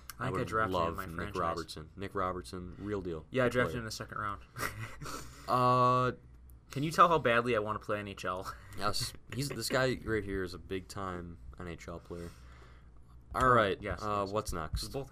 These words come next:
Speaker 2: What do you wanna talk about here?
Speaker 1: Uh, hey, can I talk about Ryan Miller real quick?
Speaker 2: Yes.
Speaker 1: You know I love my Millsy.
Speaker 2: Mm-hmm.
Speaker 1: All right. Gotta give the man a shout-out. All-time winningest American goaltender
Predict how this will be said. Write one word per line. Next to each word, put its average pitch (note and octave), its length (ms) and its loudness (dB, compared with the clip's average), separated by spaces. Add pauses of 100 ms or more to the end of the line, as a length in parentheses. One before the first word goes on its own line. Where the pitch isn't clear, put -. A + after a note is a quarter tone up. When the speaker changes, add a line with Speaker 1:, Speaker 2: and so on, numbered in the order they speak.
(140)
Speaker 2:
What G2+ 100 -6
do G2 60 -2
you F#2+ 60 -4
wanna F#2+ 100 -4
talk F2 240 -6
about F2 240 -8
here? G3 100 6
Speaker 1:
Uh, G3 260 10
hey, F3+ 200 2
can E3+ 180 -2
I F3 100 4
talk F#3 140 6
about E3 140 8
Ryan C#3+ 200 8
Miller C3 200 2
real B2+ 80 2
quick? B2 180 2
Speaker 2:
Yes. - 440 6
Speaker 1:
You D3+ 100 4
know G3 120 12
I F3+ 100 12
love D3+ 200 8
my C3+ 140 6
Millsy. A2+ 460 -2
Speaker 2:
Mm-hmm. - 240 -6
Speaker 1:
All A#2+ 100 8
right. A#2 260 8 (100)
Gotta D3 260 10
give C#3+ 180 6
the C3 80 -2
man B2+ 300 2
a - 20 -2
shout-out. A#2 640 8 (720)
All-time E3 540 10
winningest C3+ 680 0 (1080)
American C#3 460 4
goaltender B2 640 2